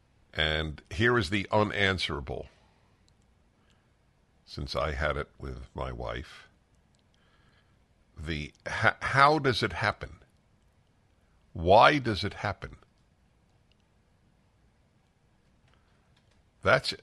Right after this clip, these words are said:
that is not, I don't think, answerable. How can you know within a few minutes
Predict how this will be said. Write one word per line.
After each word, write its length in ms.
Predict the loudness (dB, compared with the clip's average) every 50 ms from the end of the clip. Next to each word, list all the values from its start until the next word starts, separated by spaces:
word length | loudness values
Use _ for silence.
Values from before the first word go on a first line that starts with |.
| -18 -6
that 300 | 0 2 2 2 2 0
is 160 | -4 -8 -8 -6
not, 380 | 2 4 6 6 6 4 -4 _ _ _ _ _ _
I 120 | -4 0
don't 200 | 2 2 0 0
think, 260 | -2 -6 -6 -6 -6 -4
answerable. 640 | -4 -2 -2 -2 -4 -6 -6 -8 -8 -8 -10 -10 -10 -14 _ _ _ _ _ _ _ _ _ _ _ _ _ _ _ _ _ _ _ _ _ _ _ _ _ _ _ _ _ _ _ _ _ _ _ _ _ _ _ _ _ _ _ _ _ _ _ _ _ _ _ _ _ _ 0
How 120 | 0 0
can 220 | 0 0 -4 -2
you 180 | -2 0 0 0
know 640 | 0 2 2 4 4 4 4 2 0 -4 -6 -14 _ _ _ _ _ -6
within 340 | -4 -2 0 0 0 0
a 40 | 0
few 280 | -4 -4 -8 -8 -6 -4
minutes 540 | -2 -2 -2 -2 -4 -8 -8 -14 -16 -16